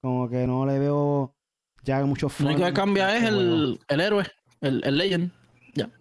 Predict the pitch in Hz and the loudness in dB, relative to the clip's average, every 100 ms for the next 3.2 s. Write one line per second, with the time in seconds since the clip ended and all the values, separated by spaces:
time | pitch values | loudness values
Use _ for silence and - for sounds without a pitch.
0 | - - 185 185 139 160 120 123 120 - | -8 -4 -4 -2 -2 -2 -2 -4 -6 -16
1 | _ _ _ _ - 123 120 123 135 151 | _ _ _ _ -6 -4 -2 -2 0 0
2 | 165 208 202 190 190 190 185 151 143 120 | 0 0 2 2 2 2 2 0 0 0
3 | 240 202 | 0 -2